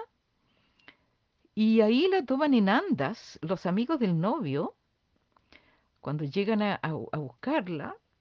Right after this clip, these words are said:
ella está tapada con un velo y la suben en andas, ah, en un palanquín.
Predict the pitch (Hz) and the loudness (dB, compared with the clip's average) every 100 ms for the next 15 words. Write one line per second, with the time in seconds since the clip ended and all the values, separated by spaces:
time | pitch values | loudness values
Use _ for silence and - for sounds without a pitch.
0 | _ _ _ - 190 196 - 175 151 185 | _ _ _ -6 -4 -4 -6 -8 -8 -6
1 | 233 220 190 165 156 151 262 302 190 208 | -4 -4 -4 -4 -4 0 0 2 0 0
2 | 277 _ _ - _ - 196 190 175 - | -4 _ _ -20 _ -4 0 0 -2 -4
3 | 269 277 247 233 233 185 202 269 240 165 | -2 0 2 0 0 -2 0 2 2 0
4 | 190 277 - - - _ _ _ _ _ | -4 -6 -12 -20 -20 _ _ _ _ _
5 | _ _ _ - - 202 240 240 233 214 | _ _ _ -8 2 4 4 4 2 2
6 | - 214 123 | 0 -2 -4